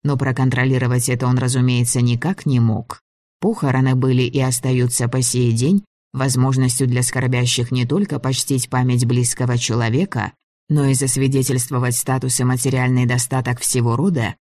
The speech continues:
что и делалось при помощи подношений. Из этого можно сделать вывод о том, что подношения и внешний вид захоронений служат отражением статуса и социальной роли не столько самого умершего,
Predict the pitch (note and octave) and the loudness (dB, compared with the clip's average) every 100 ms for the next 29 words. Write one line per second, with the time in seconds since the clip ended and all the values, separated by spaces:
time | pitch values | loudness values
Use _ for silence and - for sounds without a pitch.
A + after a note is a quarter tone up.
0 | _ - - D3 C#3 C3 G#3 C#3 A#2+ - | _ -12 -2 0 2 2 2 0 0 -2
1 | C#3 A#2+ B2 B2 B2 B2+ A#2+ B2+ B2+ B2+ | -2 0 0 2 0 -2 -2 0 0 0
2 | - B2 A2 G#2+ F#2+ - _ _ _ _ | 0 0 0 -2 -4 -10 _ _ _ _
3 | _ _ C#3 C3+ C#3+ C3 C3 C3 B2+ B2+ | _ _ -2 0 0 0 0 0 2 2
4 | B2+ B2+ C3 B2 A#2+ A#2+ B2 B2 A#2+ A2+ | 0 2 2 0 0 0 0 0 -2 -4
5 | A#2+ A#2 F#3 G3 - - C#3 C3 C3+ C3 | -4 0 0 -2 -8 -4 -2 0 0 0
6 | C3+ C#3 C3+ C3 A#2+ C3+ B2 C3 C3 C3 | 0 0 2 2 0 0 0 2 0 0
7 | B2+ B2+ B2 C3+ A#2+ A#2 A#2+ B2 F#3 E3+ | 2 2 0 0 -2 0 2 4 4 2
8 | G#2+ F#2+ - _ - - C#3 C#3 C3 C3 | 0 -2 -10 _ -8 -2 0 0 0 -2
9 | B2 C3 B2+ C3+ B2+ B2 - C3 B2 B2 | -2 0 0 2 2 0 0 -2 -2 -2
10 | B2+ B2 B2+ A#2+ C3 B2 A#2+ A#2 A2+ F3 | 0 0 0 -2 0 2 2 2 2 2
11 | F3 G#2+ A#2 _ _ B2+ B2+ - C3 C3 | 2 0 -4 _ _ -4 -2 0 -2 0
12 | B2+ - B2 B2 B2 A#2+ A#2 F#3+ F#3 - | 0 0 2 2 2 2 2 2 -2 -2
13 | A#2 F2+ - | -2 -4 -6